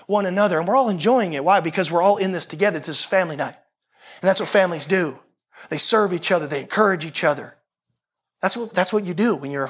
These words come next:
when you're a family. And I think for some of us, th-, this is what Dream Team is. Like, that's, that's, that's what it is. Like, you, it's an opportunity to serve together, to serve one another, like, serve each other.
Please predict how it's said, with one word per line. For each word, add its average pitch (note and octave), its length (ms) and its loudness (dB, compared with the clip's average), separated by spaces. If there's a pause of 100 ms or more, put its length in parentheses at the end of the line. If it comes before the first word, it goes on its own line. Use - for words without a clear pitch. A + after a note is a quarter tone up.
when D#3+ 120 -8
you're C3+ 140 -4
a - 20 -10
family. F3 480 -4 (580)
And G#3 80 4
I A#3 60 4
think A#3+ 220 -4
for A3 100 0
some A#3 220 2
of A3+ 80 4
us, G3+ 160 2 (140)
th-, A3+ 200 -6 (220)
this B3 240 2
is G#3 100 -2
what F#3 160 -2
Dream G#3+ 240 0
Team F3+ 260 -4
is. - 340 -6 (580)
Like, G3 100 2
that's, A3 200 2
that's, G#3 240 0
that's G#3 260 0
what G#3 140 0
it F3+ 100 -2
is. F#3+ 120 0
Like, D3 140 -6
you, F3 140 -10 (260)
it's F3 140 -2
an F#3+ 80 -2
opportunity G3 460 0
to D3 40 -4
serve G3+ 460 2
together, D#3 480 0 (320)
to G3+ 80 -2
serve G#3+ 320 2
one F#3+ 240 0
another, D3 400 -4 (180)
like, C#3 160 -10
serve G3+ 280 0
each E3 220 -2
other. F3 240 -4